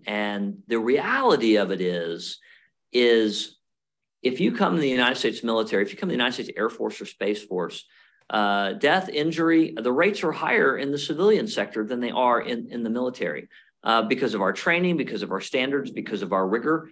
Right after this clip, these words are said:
You know, our sacred obligation is to take care of America's sons and daughters when, when they come to us. Uh, so while we all raise our right hand to support and defend the Constitution, and we know there's risks that come with that, you are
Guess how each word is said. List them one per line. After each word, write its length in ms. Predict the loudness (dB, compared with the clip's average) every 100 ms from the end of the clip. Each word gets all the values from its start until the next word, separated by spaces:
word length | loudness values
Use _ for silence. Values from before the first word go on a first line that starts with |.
| _ -2
You 100 | 0
know, 60 |
our 180 | 0 0
sacred 400 | 0 0 2 4
obligation 640 | 6 4 4 2 2 -4 -6
is 120 | -6
to 80 | -4
take 240 | -4 -4
care 280 | 0 4 4
of 80 | 2
America's 520 | 2 0 0 -4 -2
sons 260 | -2 -2
and 120 | -2 0
daughters 500 | 2 0 -2 -8 -16 _ _ _
when, 260 | -2 0 0
when 140 | 0
they 100 | 0
come 240 | 0 -2 -2
to 120 | -2
us. 400 | -4 -6 -8 -10 _ _ _ 0
Uh, 220 | 2 2
so 220 | 4 6
while 840 | 8 8 8 4 0 -8 -14 -10
we 180 | 2 4
all 220 | 6 6
raise 280 | 6 6 6
our 120 | 4
right 300 | 4 2 0
hand 220 | -2 -2 -2
to 80 |
support 320 | -4 -2 -2 -2
and 80 |
defend 200 | -4 -2
the 80 | -2
Constitution, 760 | -2 -4 -4 -4 -2 -2 -4 -4
and 100 | -4
we 140 | -2
know 220 | 2 4
there's 260 | 4 2 0
risks 440 | -2 0 0 -6 -8
that 140 | -8
come 220 | -4 -4
with 140 | -4 -4
that, 320 | -2 -4 -8 _ _ _ _ _ _ _ _ _ -10
you 560 | -6 -2 2 2 2
are 540 | 4 8 8 6 0